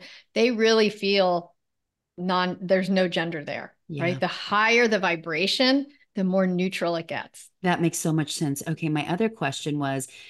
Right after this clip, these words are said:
Speaker 2: and this might be what you would consider advanced, but I know my audience is ready for it. Um,
Speaker 1: Okay.
Speaker 2: what is the distinction between spirit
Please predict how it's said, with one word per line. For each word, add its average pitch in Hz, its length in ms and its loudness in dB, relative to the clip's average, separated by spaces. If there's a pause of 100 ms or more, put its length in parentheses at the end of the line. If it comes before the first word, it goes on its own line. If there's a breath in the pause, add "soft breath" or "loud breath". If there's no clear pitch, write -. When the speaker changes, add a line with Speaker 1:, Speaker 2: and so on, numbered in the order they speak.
(200 loud breath)
Speaker 2:
and 170 180 0
this - 300 -8
might 190 480 -2 (420)
be 190 300 0
what 180 180 -2
you 175 200 0
would 185 140 2
consider 170 360 -2
advanced, 151 420 -2
but 151 100 -4
I 151 120 2
know 165 180 2
my 147 180 0
audience 143 420 -2
is 139 120 -6
ready 143 240 -2
for 170 280 -2
it. 202 300 -2 (440 loud breath)
Um, 156 180 0
Speaker 1:
Okay. 170 160 -2
Speaker 2:
what 185 140 2
is 240 140 2
the 240 120 2
distinction 180 560 -2
between 151 400 -2
spirit 170 680 -2